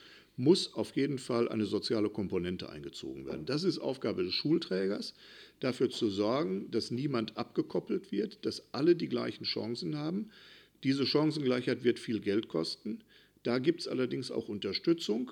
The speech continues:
Da gibt's jetzt auch ganz aktuell Fördermittel, die der Bund für, zur Verfügung gestellt haben. Das Ganze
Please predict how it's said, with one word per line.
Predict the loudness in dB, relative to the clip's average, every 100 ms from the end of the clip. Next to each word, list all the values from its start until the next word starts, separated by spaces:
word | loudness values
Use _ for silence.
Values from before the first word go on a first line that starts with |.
| -8
Da | -6
gibt's | -2 -2 0
jetzt | 0 0 -4
auch | -10 -4
ganz | -2 -2 -4
aktuell | -10 -4 -2 2 2 2
Fördermittel, | -2 -2 0 -2 -2 -2
die | -4
der | -4 -4
Bund | 2 2 2 -4 -10
für, | -6 -6
zur | -2 -2
Verfügung | -2 0 0 0
gestellt | 0 0 2 0 0
haben. | -2 -2 -8 -18 -20 -8
Das | -8 -4
Ganze | -2 -2 0 -2